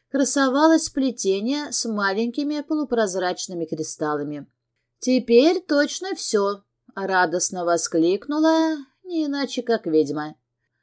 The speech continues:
"Самое настоящее, что ни на есть". "Спасибо", пробормотала я себе под нос. Нет, я правда была благодарна ей.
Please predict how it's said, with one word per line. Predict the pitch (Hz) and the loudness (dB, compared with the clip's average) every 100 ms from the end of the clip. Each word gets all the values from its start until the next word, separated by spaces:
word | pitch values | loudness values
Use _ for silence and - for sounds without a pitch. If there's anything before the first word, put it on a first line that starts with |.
| _ | _
"Самое | _ - 190 185 180 180 | _ -2 2 2 2 -4
настоящее, | 185 - 196 190 233 302 - 175 | -4 -4 -2 2 4 2 0 -2
что | 170 - 185 247 | -2 -4 -2 0
ни | 294 285 | 0 -4
на | 277 | -4
есть". | 294 208 151 151 - - _ _ _ _ _ _ _ _ | -4 0 2 2 -4 -16 _ _ _ _ _ _ _ _
"Спасибо", | _ - 320 330 - 269 233 247 247 _ _ _ _ _ - | _ -2 2 4 4 0 2 0 0 _ _ _ _ _ -8
пробормотала | 202 208 196 208 202 202 190 | -4 -2 0 -2 0 -2 -2
я | 190 202 | 0 -2
себе | 185 220 233 | -2 2 2
под | 233 160 | 4 0
нос. | 151 156 - - _ _ _ _ | 0 -8 -10 -12 _ _ _ _
Нет, | 185 175 160 | -2 0 0
я | 175 | -2
правда | 170 196 269 294 | -2 0 0 2
была | 277 294 262 | 0 2 2
благодарна | 220 208 220 196 175 170 | 2 2 0 2 -2 -2
ей. | 196 165 156 - | -4 -2 -2 -4